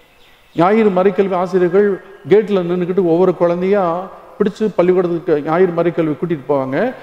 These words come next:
ஆனா இவங்க மட்டும் ம-, அப்படி முந்தானையில மடிச்சிட்டு அவன் மறைஞ்சு மறைஞ்சு அவன் அப்படியே வெளியே ஓடிடுவான். ஓடி போய் cricket விளையாட போயிடுவான், ஜாலியா சினிமா பார்க்க போயிடுவான், அவ்வளவுதான்.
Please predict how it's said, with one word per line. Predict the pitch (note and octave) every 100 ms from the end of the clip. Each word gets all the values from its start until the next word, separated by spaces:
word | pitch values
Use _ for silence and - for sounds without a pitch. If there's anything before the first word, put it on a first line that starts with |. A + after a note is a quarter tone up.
| - -
ஆனா | F#3+
இவங்க | G3 E3+ G#3
மட்டும் | F#3 G#3 A#3 F3+
ம-, | D3+
அப்படி | D3 E3
முந்தானையில | D#3+ F#3+ G#3 F#3+
மடிச்சிட்டு | C#3 D3 D3+ D3 - G3
அவன் | G#3 D3+ C#3+ B2 C#3
மறைஞ்சு | E3+ F#3
மறைஞ்சு | F3 F#3+ G#3+ A3
அவன் | E3+ D3+ - -
அப்படியே | F3 D#3 -
வெளியே | D#3+ F3+
ஓடிடுவான். | D#3+ C3+ C3 A#2 - - - -
ஓடி | G3 F#3
போய் | - F#3 E3 C3+ C3
cricket | - E3+ E3+
விளையாட | C#3+ D3+ D3
போயிடுவான், | D3 E3 E3 F3 F3 C3
ஜாலியா | B2+ C3+ D#3+ D#3+ F3 F3+ - -
சினிமா | - D#3 D#3
பார்க்க | C#3+ E3 D#3 D3
போயிடுவான், | F3 E3 F3+ F#3 F3+ - - _ _ _
அவ்வளவுதான். | F3+ A#3 C4 A3+ -